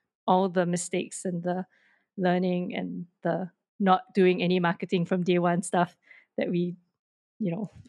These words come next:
all those, all the bad stuff that we did with the membership plugin, we, we learned from it and we did it differently with the newsletter plugin. And, um,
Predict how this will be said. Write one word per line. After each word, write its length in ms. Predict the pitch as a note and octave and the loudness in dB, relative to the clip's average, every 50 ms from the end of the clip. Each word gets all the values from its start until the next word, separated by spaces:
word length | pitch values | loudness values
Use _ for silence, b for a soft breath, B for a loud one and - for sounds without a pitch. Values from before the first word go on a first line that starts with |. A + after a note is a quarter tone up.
| _ _ _ _ _ - | _ _ _ _ _ 8
all 120 | G#3+ A#3 | 8 8
those, 280 | A#3 A#3+ A#3+ A#3 - - - | 10 8 4 4 0 2 6
all 140 | A#3+ C4+ | 8 8
the 80 | C4 A3+ | 8 8
bad 240 | F3 - G#3 G3+ F#3+ | 8 8 6 6 6
stuff 220 | - - A3 G#3+ | 4 2 2 4
that 100 | G#3 G3+ | 2 2
we 100 | G3+ G3+ | 2 2
did 180 | E3 F#3+ F#3+ F#3 - - _ - | 4 4 2 2 -2 -8 _ -10
with 160 | G3 F3+ - | -10 -6 -4
the 80 | G3 F3+ | -2 -2
membership 360 | F3+ F#3 F#3 F#3 F#3 - - | 0 0 0 -2 -2 -4 -4
plugin, 240 | - G3+ G3 G3 F#3+ | -4 -2 -2 0 -2
we, 160 | F#3+ F3 F3 _ _ _ _ - | -2 -4 -6 _ _ _ _ -10
we 160 | A3+ F3+ F3 | -8 -4 0
learned 200 | F3 G3+ A3 B3 | 2 2 2 2
from 140 | - A3+ G#3+ | 2 0 0
it 120 | B3 - b b b b b b b b b b _ _ | 0 -2 b b b b b b b b b b _ _
and 260 | F3+ F3 F3 E3+ F3 E3+ | -4 -2 -2 -2 -4 -4
we 440 | E3+ E3+ E3+ F3+ F#3 F#3 G3 G3 - _ _ _ _ _ _ _ _ _ - | -4 -4 -4 -4 -6 -6 -10 -12 -16 _ _ _ _ _ _ _ _ _ 2
did 140 | F#3+ F3+ - | 2 2 2
it 80 | F3 | 0
differently 420 | F3 - - - F3+ G3 G3 G3 F#3 | -4 -4 -2 -2 0 2 2 2 2
with 140 | F#3 F#3+ - _ | 0 -2 -2 _
the 300 | - F#3+ F3+ F3+ F3+ G3 - _ _ _ _ _ - | -4 -2 -2 -2 -2 -4 -6 _ _ _ _ _ -2
newsletter 380 | F#3+ F#3+ G3 - F#3+ F3 G3 | 0 0 0 0 0 0 0
plugin. 420 | F#3+ - G#3+ G3 G3 A3 C#4 D#4 D4 - _ _ - | 0 -2 -2 0 0 -2 -2 -4 -6 -12 _ _ -4
And, 340 | G3+ F3 F3 F3 F3 F#3+ - _ _ _ _ _ _ _ _ _ - | -2 -2 -2 -2 -6 -8 -10 _ _ _ _ _ _ _ _ _ -6
um, 400 | F3+ F3 F3 F#3+ F#3 F#3 F#3+ | -4 -4 -6 -6 -8 -10 -12